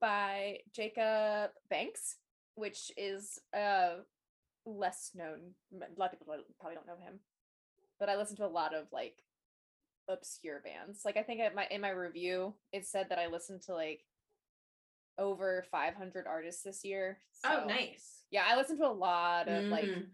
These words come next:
Speaker 1: three hundred genres or, like, subgenres, like,
Speaker 2: Yeah.
Speaker 1: five hundred artists. Like, I listen to, I did the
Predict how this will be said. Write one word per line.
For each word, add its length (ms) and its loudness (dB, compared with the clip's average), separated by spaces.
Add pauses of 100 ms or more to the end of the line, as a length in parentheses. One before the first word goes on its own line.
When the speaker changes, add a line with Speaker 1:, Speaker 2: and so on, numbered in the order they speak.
(280)
Speaker 1:
three 160 2
hundred 300 0
genres 580 2
or, 40 -4
like, 180 2
subgenres, 800 0
like, 260 -4
Speaker 2:
Yeah. 140 2
Speaker 1:
five 80 4
hundred 260 -4
artists. 680 2
Like, 320 -4 (140)
I 220 2
listen 360 -6
to, 480 -4 (1000)
I 80 4
did 180 2
the 300 4